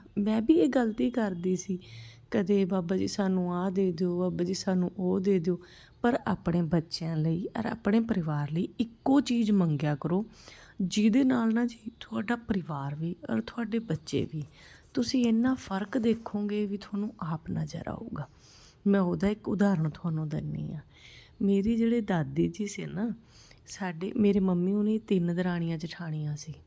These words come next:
ਤਿੰਨੋਂ ਹਮੇਸ਼ਾ ਇਕੱਠੀਆਂ ਰਹੀਆਂ ਆ। ਬੱਤੀ ਸਾਲ ਸਾਡੇ ਘਰ 'ਚ ਮਤਲਬ ਇੱਕੋ ਥਾਂ ਰੋਟੀ ਪੱਕੀ ਆ। ਜਦੋਂ ਅੱਗੇ ਬੱਚਿਆਂ ਦੇ ਵਿਆਹ ਹੋ ਗਏ, ਸਾਰਿਆਂ ਦੇ, ਸਾਰਿਆਂ ਕੋਲ ਬੱਚੇ ਹੋ ਗਏ, ਫਿਰ ਮੇਰੀ ਦਾਦੀ ਮਾਂ ਨੇ ਸਾਰਿਆਂ ਨੂੰ ਲੈਦੇ ਲੈਦੇ ਕੀਤਾ।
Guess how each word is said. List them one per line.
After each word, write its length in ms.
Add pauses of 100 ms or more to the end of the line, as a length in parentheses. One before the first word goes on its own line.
(460)
ਤਿੰਨੋਂ 400
ਹਮੇਸ਼ਾ 640
ਇਕੱਠੀਆਂ 560
ਰਹੀਆਂ 480
ਆ। 120
ਬੱਤੀ 440
ਸਾਲ 400
ਸਾਡੇ 380
ਘਰ 220
'ਚ 140
ਮਤਲਬ 380
ਇੱਕੋ 300
ਥਾਂ 320
ਰੋਟੀ 300
ਪੱਕੀ 500
ਆ। 40 (880)
ਜਦੋਂ 420
ਅੱਗੇ 180
ਬੱਚਿਆਂ 460
ਦੇ 140
ਵਿਆਹ 280
ਹੋ 200
ਗਏ, 180
ਸਾਰਿਆਂ 400
ਦੇ, 120
ਸਾਰਿਆਂ 320
ਕੋਲ 160
ਬੱਚੇ 420
ਹੋ 180
ਗਏ, 140 (440)
ਫਿਰ 200
ਮੇਰੀ 260
ਦਾਦੀ 420
ਮਾਂ 180
ਨੇ 100
ਸਾਰਿਆਂ 420
ਨੂੰ 160
ਲੈਦੇ 260
ਲੈਦੇ 300
ਕੀਤਾ। 360